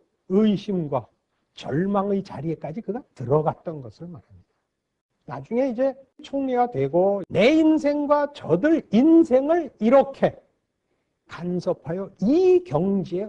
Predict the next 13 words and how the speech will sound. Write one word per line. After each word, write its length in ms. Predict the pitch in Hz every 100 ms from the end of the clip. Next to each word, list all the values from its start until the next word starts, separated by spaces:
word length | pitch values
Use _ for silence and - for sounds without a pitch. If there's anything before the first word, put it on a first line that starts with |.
| -
오게 360 | 127 123 120 175
했구나라고 1500 | 151 - - 135 120 _ _ _ _ - - - 277 330 _ _ _ _ _
확인해서 720 | - - 202 156 120 - 202 _ _ _ _
항복하는 640 | - 254 269 - 202 180
것입니다. 340 | 127 - 107 _ _ _ _ _
믿음이 880 | - 131 247 254 233 156 330 262 - - _ _ _ _ _
실력을 840 | _ - - 403 427 440 453 403 330
가져야 300 | 190 175 165
되는 180 | 156
겁니다. 340 | 143 120 117 _ _ _ _ _ _ _ _ _
구원의 520 | - 247 330 339 359 359
충만, 520 | - - 262 196 139 - _ _
믿음의 500 | 160 294 359 392